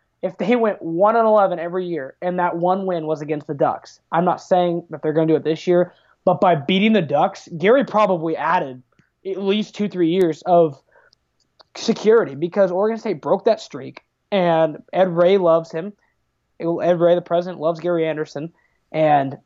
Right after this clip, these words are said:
Gary Anderson has one of his good friends in his back pocket, and that good friend in his back pocket happens to be Scott Barnes, who's the athletic director. Scott Barnes is brought in to keep Gary Anderson happy, in my opinion. So,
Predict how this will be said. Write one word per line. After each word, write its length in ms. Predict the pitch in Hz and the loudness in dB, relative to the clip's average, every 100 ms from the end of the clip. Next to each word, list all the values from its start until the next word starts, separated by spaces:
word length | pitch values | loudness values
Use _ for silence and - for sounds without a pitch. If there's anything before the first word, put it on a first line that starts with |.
| _ | _
Gary 260 | 180 208 220 | 2 4 6
Anderson 480 | 226 185 175 165 165 | 4 2 0 -4 -6
has 440 | 160 165 156 147 - _ _ _ - - | 0 4 4 0 -8 _ _ _ -20 -4
one 180 | 185 | -2
of 100 | 190 | -2
his 160 | 170 147 143 | -4 -6 -6
good 240 | 151 220 | 0 0
friends 640 | 220 277 311 156 160 _ _ _ _ _ - | 2 2 2 -2 -8 _ _ _ _ _ -10
in 100 | 190 | -6
his 140 | 196 | -2
back 260 | 165 185 185 | 2 0 2
pocket, 340 | 214 226 151 - | -2 -2 -4 -10
and 120 | 185 175 | -8 -6
that 140 | - | -6
good 180 | 185 180 | -8 -6
friend 160 | 185 | -6
in 80 | 190 | -4
his 80 | 160 | -4
back 220 | 170 170 | -4 -2
pocket 280 | 175 180 170 | -2 -4 -6
happens 340 | 151 170 156 147 | -4 -4 -4 -8
to 60 | |
be 100 | 147 | -10
Scott 320 | 139 180 160 | -4 0 2
Barnes, 340 | 156 160 160 147 | 4 2 2 -2
who's 120 | 143 | -6
the 80 | 143 | -4
athletic 340 | 127 147 147 | -2 0 0
director. 360 | 143 123 - 120 - - - | 0 -4 -4 -12 -14 -20 -4
Scott 240 | 220 170 | 0 4
Barnes 280 | 180 180 160 | 4 4 0
is 80 | 147 | -4
brought 260 | 165 160 | 0 2
in 120 | 170 160 | 2 -2
to 80 | 147 | -8
keep 260 | - 170 | -8 -6
Gary 300 | 160 147 139 | -4 -4 0
Anderson 360 | 220 214 160 147 | 0 0 -4 -8
happy, 400 | 143 135 143 135 | -6 -6 -6 -10
in 200 | 202 208 196 | -2 0 2
my 180 | 180 | 2
opinion. 680 | 147 - - 285 202 123 131 - _ _ _ _ _ | 2 -2 -4 -2 -2 -6 -12 -18 _ _ _ _ _
So, 560 | - - 254 247 240 | -16 2 4 6 4